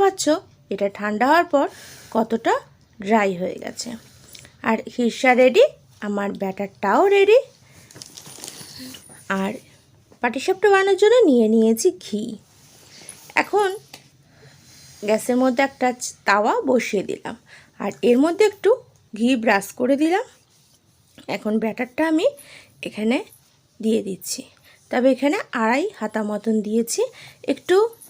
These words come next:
গর্তযুক্ত গোল হাতা নিয়ে নিয়েছি আমার তোলার সুবিধার্থে। তোমরা কাপ বা বাটিও ব্যবহার করতে পারো যদি তোমাদের এরকম হাতা না থাকে। এবার একটু করে হালকা করে ধরে আমি দেখো এরমভাবে ঘুরিয়ে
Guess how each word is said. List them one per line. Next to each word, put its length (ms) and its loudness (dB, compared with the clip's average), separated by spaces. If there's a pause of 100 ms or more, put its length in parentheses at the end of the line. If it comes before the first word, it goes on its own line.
(180)
গর্তযুক্ত 600 2 (180)
গোল 260 6
হাতা 220 -2 (100)
নিয়ে 240 0
নিয়েছি 320 2 (400)
আমার 260 -6
তোলার 300 0 (200)
সুবিধার্থে। 640 -6 (1080)
তোমরা 260 4 (100)
কাপ 280 4
বা 80 6 (100)
বাটিও 400 0
ব্যবহার 340 4
করতে 300 -4
পারো 160 4 (240)
যদি 180 0 (100)
তোমাদের 320 0 (140)
এরকম 360 -2
হাতা 180 -4 (140)
না 80 -2 (140)
থাকে। 220 -14 (580)
এবার 260 4
একটু 220 -4
করে 240 4
হালকা 340 2
করে 140 2 (120)
ধরে 200 2 (140)
আমি 220 2
দেখো 260 0
এরমভাবে 380 2 (100)
ঘুরিয়ে 260 0